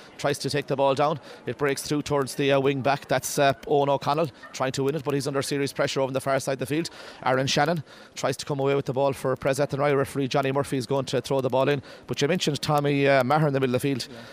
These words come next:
Speaker 1: He pulled in the ball, Sean. It went from the middle of the field right into the full forward line. Something we don't see often
Speaker 2: No,
Speaker 1: now.
Speaker 2: we don't see it now, no. As, as we started there.
Speaker 1: The play has restarted with Darren McCartan.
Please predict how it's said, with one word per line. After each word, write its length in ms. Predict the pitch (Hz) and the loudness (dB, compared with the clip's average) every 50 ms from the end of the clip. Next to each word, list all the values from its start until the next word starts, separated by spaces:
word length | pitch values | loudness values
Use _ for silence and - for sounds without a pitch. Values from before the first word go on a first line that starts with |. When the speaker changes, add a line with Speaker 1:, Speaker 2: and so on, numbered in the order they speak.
| - - | -20 -6
Speaker 1:
He 120 | - 143 127 | -4 -4 2
pulled 200 | - 208 247 220 | 4 4 4 4
in 60 | 185 | 4
the 80 | 147 | 4
ball, 160 | 139 180 190 165 | 4 4 4 4
Sean. 320 | - - 139 143 151 135 - - - - - - | 4 4 4 4 2 0 -6 -10 -20 -20 -6 -4
It 100 | 131 117 | -2 0
went 140 | 151 160 147 | 0 0 0
from 100 | 160 143 | 0 0
the 80 | 143 | 0
middle 120 | 147 175 196 | 0 2 2
of 40 | 180 | 2
the 80 | 160 | 2
field 240 | - 170 165 160 131 | 2 2 2 2 4
right 220 | 139 160 180 143 | 4 2 2 2
into 160 | 170 156 139 139 | 2 -2 -2 -4
the 80 | 147 | 0
full 120 | - 147 135 | 0 0 2
forward 300 | - 156 165 143 143 131 | 4 4 4 4 4 4
line. 220 | 143 147 143 117 - - - - - - - | 4 2 2 0 -4 -12 -16 -16 -16 -16 -12
Something 320 | - - 180 185 - 180 | -2 -2 0 2 2 4
we 80 | 170 160 | 4 6
don't 220 | 151 175 190 175 | 6 4 4 4
see 160 | - 202 185 | 4 4 6
often 260 | 190 202 202 - 170 165 | 6 6 6 4 2 4
Speaker 2:
No, 140 | 151 139 | 4 4
Speaker 1:
now. 60 | 113 - | 2 0
Speaker 2:
we 60 | - - | -6 -14
don't 200 | 160 165 180 180 | -14 -16 -16 -14
see 120 | - 202 | -14 -14
it 180 | 208 196 185 - - | -14 -14 -16 -16 -18
now, 100 | 165 185 190 | -18 -18 -16
no. 640 | 170 160 175 190 - - - - - - - 156 139 | -16 -16 -16 -16 -18 -20 -20 -20 -20 -20 -16 -16 -16
As, 80 | 127 | -16
as 320 | 117 - 156 160 156 - 151 | -14 -14 -14 -14 -14 -14 -14
we 80 | 160 160 | -16 -16
started 360 | - - 160 175 175 - - | -14 -12 -12 -12 -12 -10 -10
there. 120 | 165 165 | -8 -6
Speaker 1:
The 60 | 165 - | -6 0
play 200 | - 156 156 160 | 4 4 6 6
has 200 | 165 165 147 143 | 6 6 4 4
restarted 420 | 160 143 - 156 165 180 143 156 | 2 4 6 6 6 6 6 4
with 120 | 147 - | 2 4
Darren 300 | - 160 151 156 151 147 | 6 6 6 6 6 4
McCartan. 440 | 147 - 151 156 170 - 196 196 143 | 4 4 4 4 4 4 2 2 0